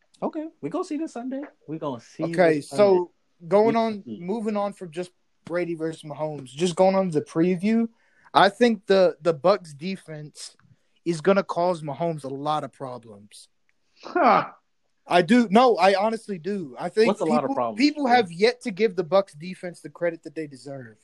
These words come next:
Speaker 1: Wrong.
Speaker 3: I don't give the Bucs
Speaker 2: Devin,
Speaker 3: the defense
Speaker 2: Devin
Speaker 3: the credit
Speaker 2: White
Speaker 3: they
Speaker 2: is a
Speaker 3: deserve.
Speaker 2: monster. And I
Speaker 1: Wrong.
Speaker 2: wanna see that matchup versus Kelce.
Speaker 1: Wait.
Speaker 2: Kelce's, Kelce's gonna get his, but Devin White, Devin White's a beast. And then Jason Pierre-Paul has Super Bowl experience. He's a big-time player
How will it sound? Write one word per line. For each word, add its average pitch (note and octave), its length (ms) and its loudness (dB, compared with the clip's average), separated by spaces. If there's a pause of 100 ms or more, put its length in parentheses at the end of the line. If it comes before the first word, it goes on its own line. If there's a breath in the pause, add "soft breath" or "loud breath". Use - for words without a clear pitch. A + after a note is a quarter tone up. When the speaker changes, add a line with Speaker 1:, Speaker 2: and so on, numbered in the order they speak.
(180)
Speaker 1:
Wrong. C3 360 2
Speaker 3:
I B2+ 160 -4
don't A#2 260 -8
give A2+ 200 -8
the G#2+ 60 -12
Bucs G#2+ 220 -6
Speaker 2:
Devin, B3+ 520 4
Speaker 3:
the - 60 -10
defense - 40 0
Speaker 2:
Devin C4 300 2
Speaker 3:
the A3+ 80 -4
credit E3+ 60 -4
Speaker 2:
White F3+ 300 0
Speaker 3:
they B2 60 -4
Speaker 2:
is B2 100 -4
a - 80 -6
Speaker 3:
deserve. - 220 -6
Speaker 2:
monster. D#3+ 800 -2 (200)
And F#3 160 0
I F#3 40 4
Speaker 1:
Wrong. G3 80 2
Speaker 2:
wanna G#3 120 -2
see A3+ 220 -8
that F#3+ 140 2
matchup F#3 420 0
versus F3 300 -2
Kelce. F3 560 -2 (500)
Speaker 1:
Wait. G#3+ 140 -4
Speaker 2:
Kelce's, G#3+ 520 -4 (120)
Kelce's A#3 360 -4
gonna G#3+ 180 -6
get F#3 180 -6
his, F3+ 320 -2
but D#3 320 -4 (140)
Devin G3 320 -2
White, F3+ 340 -2 (280)
Devin F#3+ 180 -4
White's F#3 240 -4
a D3+ 60 -14
beast. D3+ 400 -10
And E3 80 0
then F3+ 260 2 (380)
Jason G3+ 420 4
Pierre-Paul G3+ 520 4
has F3 220 -2
Super G3 240 -8
Bowl F#3+ 240 -4
experience. E3+ 640 -6
He's F3 140 -6
a F3 60 -2
big-time D#3+ 500 -2
player D3 480 -4